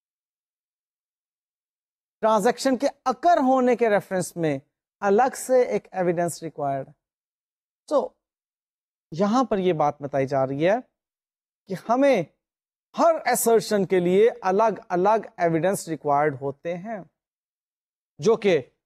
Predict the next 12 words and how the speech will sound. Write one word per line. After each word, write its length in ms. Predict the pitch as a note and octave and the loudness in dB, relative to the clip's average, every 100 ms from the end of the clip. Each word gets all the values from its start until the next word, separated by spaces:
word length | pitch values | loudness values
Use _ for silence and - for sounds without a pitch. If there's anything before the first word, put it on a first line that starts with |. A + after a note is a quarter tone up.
| - | -4
अलग-अलग 420 | E3 D3+ C#3 D3 | 0 0 0 -2
प्रोसीजर 640 | - F#3 - C4+ A#3 C4+ C4 | -4 -10 -4 -4 2 2 0
से 220 | - C4 | 0 0
हासिल 400 | A#3 A#3 A#3+ A3 | 0 -4 -6 -8
होते 220 | G#3+ G#3+ | -10 -14
हैं। 120 | G#3 - _ _ _ _ _ _ _ _ _ _ _ - | -18 -20 _ _ _ _ _ _ _ _ _ _ _ -4
अब 260 | F3 - _ _ _ | -4 -6 _ _ _
ऑडिटिंग 340 | E3 F3 E3+ G#3+ | 0 0 0 0
समझ 280 | G#3+ A3 G3+ | 0 2 2
आ 100 | A3+ | 2
रही 160 | C#4 | 2
है 100 | B3+ | 2